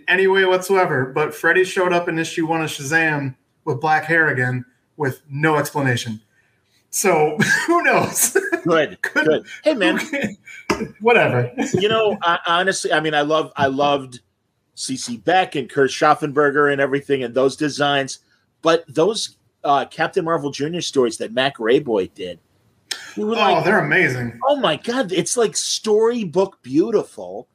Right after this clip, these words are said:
Speaker 2: And as
Speaker 1: Mm-hmm.
Speaker 2: you l-, likely well know, that totally, n-, the two guys that were completely gaga over that were Dean Martin and Elvis Presley. And it's like,
Speaker 1: Oh,
Speaker 2: two
Speaker 1: yeah.
Speaker 2: of the, two of the
Speaker 1: Yeah.
Speaker 2: kings of cool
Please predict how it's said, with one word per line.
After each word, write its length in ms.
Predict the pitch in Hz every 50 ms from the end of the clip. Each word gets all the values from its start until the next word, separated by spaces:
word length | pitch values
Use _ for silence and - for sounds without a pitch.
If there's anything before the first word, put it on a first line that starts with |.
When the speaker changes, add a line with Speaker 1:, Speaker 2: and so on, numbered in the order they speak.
| _ _ _ _ _ _ _ -
Speaker 2:
And 280 | 156 139 156 180 180
as 220 | 180 180 175 180 -
Speaker 1:
Mm-hmm. 40 |
Speaker 2:
you 160 | 180 214 240 - - 151 147 151 156
l-, 120 | 156 - 156
likely 400 | 160 156 160 160 - 160 151 139
well 300 | 127 139 139 139 135 131
know, 480 | 139 170 214 220 160 139 131 135 151 151 - - - - _ _ _ _ _ -
that 300 | 131 131 151 170 175 165
totally, 680 | - - 175 175 208 247 247 214 175 156 143 143 147 -
n-, 100 | - 139 151 -
the 180 | 175 147 - 185
two 260 | 113 - - 220 226
guys 420 | - - 175 185 202 240 202 147 -
that 140 | 160 160
were 120 | 151 147 127
completely 500 | - 170 151 139 170 196 202 190 160 135
gaga 460 | 117 117 143 151 185 208 196 196 165
over 360 | - 131 143 147 143 143 143
that 380 | 127 139 156 180 185 160 - _ _ _ _ _ _ _
were 160 | - 147 160
Dean 360 | 156 - - 160 165 180 196 185
Martin 280 | 156 147 156 165 170
and 100 | 180 165 160
Elvis 380 | 156 160 147 151 170 - -
Presley. 440 | - 165 170 208 196 - 151 120 123
And 80 | 135 160
it's 180 | 160 151 -
like, 180 | 214 196 175 - _ _ _ _ -
Speaker 1:
Oh, 100 | 214 208
Speaker 2:
two 60 | 202
Speaker 1:
yeah. 140 | 202 202 - - -
Speaker 2:
of 60 | - - 440 440 247
the, 60 | 220 - - _ -
two 120 | - 247 269
of 40 | 277
the 60 | 262
Speaker 1:
Yeah. 120 | 254 - -
Speaker 2:
kings 360 | 220 226 233 240 - 190 -
of 200 | 220 190 160 -
cool 540 | - - 214 233 226 214 175 156 156 180 -